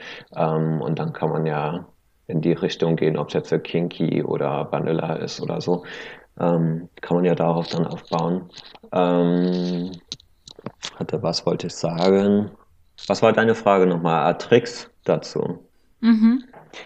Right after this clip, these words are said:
Speaker 1: Ja, ein Trick, den ich noch glaube, ähm, der eine Erwähnung wert ist, wäre vielleicht auch, wie Leute masturbieren. Also masturbierst du, um,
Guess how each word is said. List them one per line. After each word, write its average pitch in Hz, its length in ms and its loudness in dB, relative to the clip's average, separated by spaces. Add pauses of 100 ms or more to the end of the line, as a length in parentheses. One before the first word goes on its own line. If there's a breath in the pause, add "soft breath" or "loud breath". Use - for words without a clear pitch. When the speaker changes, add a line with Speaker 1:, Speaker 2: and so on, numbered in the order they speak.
Speaker 1:
Ja, 113 200 8
ein 120 240 4
Trick, - 260 2
den 113 200 4
ich 110 380 0 (720)
noch 117 420 -4
glaube, 101 1400 4
ähm, 92 760 -2 (340)
der 95 100 4
eine 95 120 2
Erwähnung 95 640 4
wert 95 380 2
ist, 107 240 -6
wäre 101 320 2
vielleicht 92 760 6
auch, 90 460 6 (140)
wie 101 340 8
Leute 92 720 6
masturbieren. 87 1300 2 (380 loud breath)
Also 85 600 4
masturbierst 95 1040 4
du, 92 300 6
um, 85 960 2